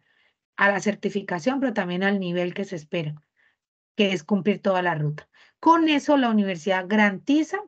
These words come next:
que el estudiante de licenciatura tiene todo lo que necesita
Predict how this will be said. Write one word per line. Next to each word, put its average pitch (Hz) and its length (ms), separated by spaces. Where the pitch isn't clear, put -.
que 240 100
el 214 100
estudiante 214 640
de 262 80
licenciatura 226 760
tiene 277 320
todo 302 300
lo 302 120
que 277 120
necesita 226 580